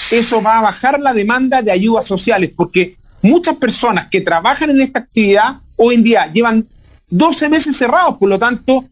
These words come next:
necesitan el ife, necesitan el bono clase media, necesitan su diez por ciento, necesitan muchas cosas porque no hay trabajo.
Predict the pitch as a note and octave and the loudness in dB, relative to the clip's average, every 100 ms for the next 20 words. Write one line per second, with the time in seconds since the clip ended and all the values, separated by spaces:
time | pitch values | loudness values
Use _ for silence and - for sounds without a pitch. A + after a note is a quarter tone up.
0 | _ _ - F3+ G3 G3+ A#3+ D4+ D4 A3 | _ _ -2 0 2 2 2 2 2 0
1 | F#3+ A3 A3 G#3+ G#3+ - - - A3+ G#3 | 2 2 2 0 -2 -6 -20 -2 0 2
2 | A3 D4+ D4 C4+ A#3 G#3 F#3 G#3 A#3 - | 0 0 0 0 -2 -2 -2 -2 0 -2
3 | F#3+ G3+ G#3+ G#3+ A3 G#3+ - _ F#3+ B3 | -2 0 0 2 2 0 -4 _ -2 0
4 | B3 A#3+ D4+ C4+ C4 A#3 _ _ - - | -2 0 0 0 -2 -6 _ _ -6 0
5 | G#3 G#3+ G#3+ A3 - A#3 A3+ - A3+ A3 | 2 0 0 -4 -2 -2 -4 -2 -4 -4
6 | - G3+ A3+ A3+ D4 D4 C4+ A#3+ D#4+ D#4 | 0 0 2 0 0 2 2 2 0 -2
7 | D4 D4 D4+ C#4+ - A#3 A3 C4 D#4+ - | -4 -2 -2 -2 -2 -2 0 0 -2 -4
8 | A3 F#3+ B3+ C#4+ - | -2 0 0 -4 -8